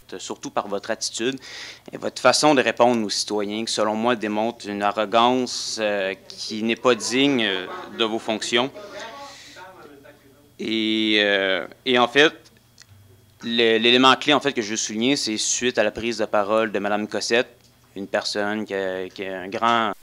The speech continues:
qui a, qui a donné bien du temps pour Terrebonne, une personne qui a donné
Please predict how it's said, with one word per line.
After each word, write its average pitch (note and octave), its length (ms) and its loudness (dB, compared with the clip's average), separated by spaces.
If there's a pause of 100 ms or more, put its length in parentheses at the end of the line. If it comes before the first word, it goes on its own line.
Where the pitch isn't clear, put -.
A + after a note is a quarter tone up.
(580)
qui - 100 -18
a, - 120 -18
qui - 100 -14
a - 40 -16
donné G2+ 200 -10
bien C3+ 380 4
du - 120 -2
temps D3+ 160 2
pour D3+ 180 -2
Terrebonne, B2+ 400 0 (480)
une F2+ 120 -14
personne G2 480 -8
qui G2 80 -8
a F#2+ 40 -6
donné G2 440 -8